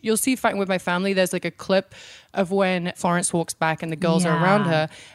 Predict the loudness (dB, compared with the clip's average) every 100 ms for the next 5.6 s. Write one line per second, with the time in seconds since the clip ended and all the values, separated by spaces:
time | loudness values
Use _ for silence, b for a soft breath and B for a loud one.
0 | B -6 -2 0 -2 -4 0 4 4 4
1 | 2 4 4 6 4 4 2 2 0 0
2 | 0 2 0 -2 0 0 0 -2 -4 -4
3 | -4 -4 -2 -2 -2 -4 -4 -4 0 0
4 | 0 0 0 0 0 -2 -4 -4 -2 -2
5 | -2 -4 -2 0 -2